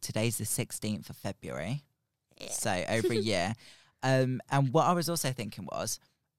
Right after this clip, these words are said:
Speaker 1: I obviously interview loads of different people. I
Speaker 2: Yeah.
Speaker 1: don't stay in contact with all of them necessarily, not for any reason. You just physically can't. That's
Speaker 2: No,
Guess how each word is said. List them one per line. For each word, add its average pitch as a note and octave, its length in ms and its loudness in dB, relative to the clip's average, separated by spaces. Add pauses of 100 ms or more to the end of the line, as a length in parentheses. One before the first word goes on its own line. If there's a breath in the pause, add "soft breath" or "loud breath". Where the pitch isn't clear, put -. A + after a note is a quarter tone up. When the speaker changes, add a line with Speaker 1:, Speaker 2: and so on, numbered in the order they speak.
(220)
Speaker 1:
I C3+ 180 4
obviously C3 280 0
interview G#2 400 -2
loads G2 340 0
of F#2+ 40 -8
different G2 280 -6
people. C#2 440 -4 (120)
I G#3+ 60 0
Speaker 2:
Yeah. - 60 2
Speaker 1:
don't C3 220 0
stay - 320 -2
in G2+ 80 0
contact G#2 460 -4
with - 120 -12
all F2 160 -4
of - 120 -10
them B1+ 140 -8
necessarily, E2 520 -6
not C3 160 -2
for - 60 -8
any D#2+ 160 -6
reason. F2+ 340 -6
You F2 80 -10
just - 300 -10
physically - 320 -8
can't. E2+ 480 -6
That's C3+ 200 4
Speaker 2:
No, - 0 -